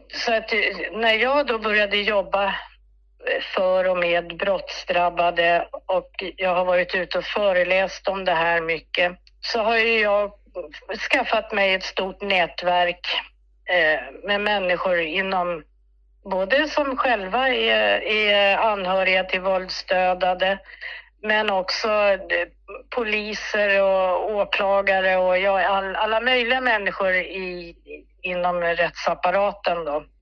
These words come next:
För några år sedan så var det två före detta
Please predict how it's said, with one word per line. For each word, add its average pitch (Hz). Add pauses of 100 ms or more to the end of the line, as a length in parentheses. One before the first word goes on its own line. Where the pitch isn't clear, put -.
(120)
För 240
några 233
år 269
sedan 196
så 190
var 180
det 180 (120)
två 196 (460)
före 185
detta 214